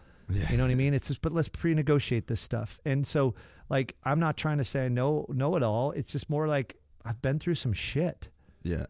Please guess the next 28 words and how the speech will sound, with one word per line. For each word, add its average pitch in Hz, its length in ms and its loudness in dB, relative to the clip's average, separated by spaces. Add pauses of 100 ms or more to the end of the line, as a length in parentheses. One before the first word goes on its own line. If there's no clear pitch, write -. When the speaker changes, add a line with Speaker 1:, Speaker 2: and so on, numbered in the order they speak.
Speaker 2:
From 110 220 -4
childhood 156 480 2
all 156 100 2
the 151 60 2
way 147 180 2
up. 175 340 -2
And 117 200 0
so 123 360 2 (1500)
if 113 160 -4
I 135 200 4
can 143 180 2
look 135 180 2
at 127 60 4
a 120 40 2
client 127 340 0
in 123 40 -2
the 117 60 0
eye 123 240 0
and 113 120 0
just 107 200 -2
say, 110 160 0
"Please, 120 420 0
will 120 80 0
you 113 100 0
please 117 400 -2
just - 200 -6
trust - 280 -2
me?" 113 180 0